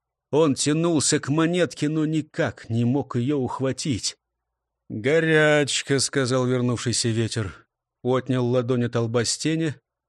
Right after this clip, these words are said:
мельком глянул на затянутый жгут, кивнул Скваре.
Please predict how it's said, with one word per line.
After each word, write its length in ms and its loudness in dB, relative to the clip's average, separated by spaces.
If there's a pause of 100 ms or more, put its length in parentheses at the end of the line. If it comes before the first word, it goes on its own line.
(220)
мельком 540 2
глянул 400 0
на 120 0
затянутый 600 0
жгут, 800 -6
кивнул 400 0
Скваре. 580 -4